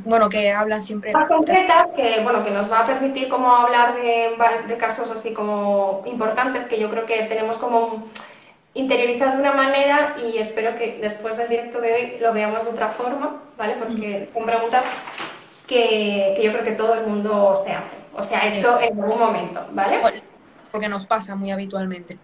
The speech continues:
Speaker 2: Eso es. Y luego, eh, esas son dos. Luego una tercera, eh, que agrupa las preguntas más frecuentes, ¿vale? Que es diferenciación de exceso de agua de hongo, <laughs> ¿vale?
Speaker 1: Vale.
Speaker 2: Y, y, mm, mm,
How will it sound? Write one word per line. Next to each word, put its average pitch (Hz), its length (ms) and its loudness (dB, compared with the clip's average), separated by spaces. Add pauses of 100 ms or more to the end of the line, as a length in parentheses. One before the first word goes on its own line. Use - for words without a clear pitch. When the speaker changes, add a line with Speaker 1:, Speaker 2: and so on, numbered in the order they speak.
Speaker 2:
Eso 233 240 -2
es. - 340 0 (300)
Y 269 160 2
luego, 294 520 10
eh, 226 260 2
esas 262 160 -4
son 269 180 -2
dos. 320 320 4
Luego 233 220 2
una 254 140 0
tercera, 269 540 0 (480)
eh, 220 220 -2
que 208 80 -2
agrupa 214 580 0
las 190 180 -2
preguntas 208 400 -4
más 220 140 -4
frecuentes, 247 560 -4
¿vale? 226 200 0
Que 208 100 -2
es 208 180 -8
diferenciación 208 760 -2
de 208 680 -2
exceso 220 460 -6
de 220 140 2
agua 214 760 4
de 214 280 0
hongo, - 380 -2 (280)
<laughs> - 280 0
¿vale? 202 380 -2 (640)
Speaker 1:
Vale. 285 180 2
Speaker 2:
Y, 262 340 2
y, 233 380 -2
mm, 220 1300 0
mm, 302 60 -6